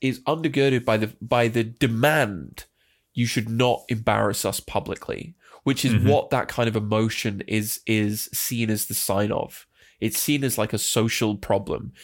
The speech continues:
Speaker 1: It isn't, it
Speaker 2: Yes.
Speaker 1: isn't, and it, and, and in a way it is, 'cause that kind of loss is, is irreducibly a social problem, right? That kind of grief, that, that is
Speaker 2: Mm-hmm.
Speaker 1: a social problem,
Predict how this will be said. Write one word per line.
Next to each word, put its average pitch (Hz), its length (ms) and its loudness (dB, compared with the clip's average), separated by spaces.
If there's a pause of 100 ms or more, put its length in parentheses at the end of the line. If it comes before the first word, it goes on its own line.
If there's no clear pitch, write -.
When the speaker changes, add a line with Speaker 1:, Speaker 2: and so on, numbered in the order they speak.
(160)
Speaker 1:
It 117 120 2
isn't, 160 420 0
it 123 60 4
Speaker 2:
Yes. 135 200 2
Speaker 1:
isn't, 120 240 -4 (880)
and 185 140 6
it, - 80 0
and, 185 240 0
and 170 100 4
in 196 100 2
a 220 60 4
way 175 300 4
it 165 80 2
is, 180 260 2
'cause 117 160 -8
that 151 140 0
kind 151 180 -2
of 131 80 -4
loss 135 300 0
is, 120 120 -2 (200)
is 127 360 0 (360)
irreducibly 139 720 0
a 104 40 0
social 104 320 -2
problem, - 460 -8
right? 120 320 -4
That - 140 -2
kind 131 160 -2
of 120 80 -2
grief, 123 480 -4 (360)
that, 151 280 -2
that 165 160 4
is 113 100 8
Speaker 2:
Mm-hmm. 117 80 6
Speaker 1:
a - 40 0
social 143 340 0
problem, 107 340 0